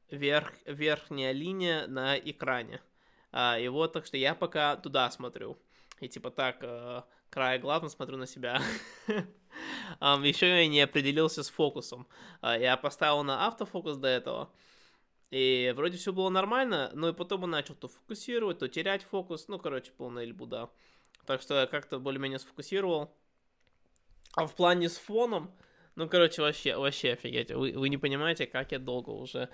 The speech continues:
с этим фоном туда-сюда вожусь. Потом я купил тканевый фон, а, это уже мой второй фон. И я спрашиваю у продавца: "Так, какие минусы и плюсы есть вот от этого тканевого фона, и там какой-то, ну, другой фон, я не, не знаю, там".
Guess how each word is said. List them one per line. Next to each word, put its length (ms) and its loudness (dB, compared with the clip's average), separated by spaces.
с 100 -12
этим 260 -8
фоном 380 -4
туда-сюда 520 -4
вожусь. 420 -2
Потом 240 2
я 80 4
купил 280 4
тканевый 480 2
фон, 560 -4
а, 580 2
это 100 -8
уже 200 -2
мой 160 -4
второй 340 0
фон. 340 -2
И 540 4
я 140 -6
спрашиваю 500 0
у 60 -8
продавца: 580 -4
"Так, 300 0
какие 320 0
минусы 560 2
и 20 -6
плюсы 360 -4
есть 200 -2
вот 100 -8
от 100 -8
этого 440 2
тканевого 520 2
фона, 440 2
и 60 0
там 200 2
какой-то, 340 -4
ну, 160 2
другой 360 2
фон, 240 -6
я 60 -8
не, 120 -8
не 80 -6
знаю, 280 -10
там". 300 -14